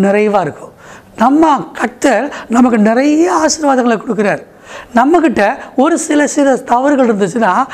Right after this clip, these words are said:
அவ்வளவு ஆசீர்வாதங்களும் வீணா போகுது, பலிக்காம போகுது,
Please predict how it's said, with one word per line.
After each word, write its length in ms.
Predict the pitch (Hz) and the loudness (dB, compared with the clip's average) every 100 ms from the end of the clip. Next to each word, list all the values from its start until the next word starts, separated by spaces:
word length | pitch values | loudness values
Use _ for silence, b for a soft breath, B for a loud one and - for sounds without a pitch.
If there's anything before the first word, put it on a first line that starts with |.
| B B | B B
அவ்வளவு 600 | 233 330 349 294 233 262 | 0 2 2 2 0 -2
ஆசீர்வாதங்களும் 640 | - 269 247 233 269 311 | 0 -2 0 0 -2 0
வீணா 260 | 302 285 | 0 0
போகுது, 280 | 185 - - - B B - | -2 -10 -20 -20 B B -2
பலிக்காம 460 | 294 302 294 254 | 0 2 0 0
போகுது, 460 | 185 208 185 202 | 0 -2 0 0